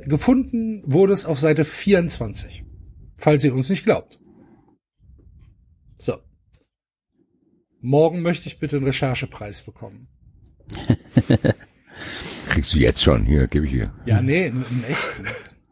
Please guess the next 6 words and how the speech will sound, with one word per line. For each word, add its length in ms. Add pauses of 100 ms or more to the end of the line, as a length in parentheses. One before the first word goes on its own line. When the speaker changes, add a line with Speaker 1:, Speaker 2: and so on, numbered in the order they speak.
(340)
Speaker 2:
Also. 320 (1160)
Kriegen 260
wir 100
bestimmt 320
irgendwann 300
mal. 220